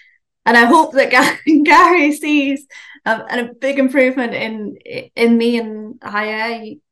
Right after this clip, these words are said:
how I go about things, and, you know, um,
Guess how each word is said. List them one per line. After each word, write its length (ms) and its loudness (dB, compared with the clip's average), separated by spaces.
how 160 -6
I 140 -2
go 160 -10
about 320 -8
things, 400 -12
and, 360 -12
you 80 -14
know, 300 -10
um, 520 -8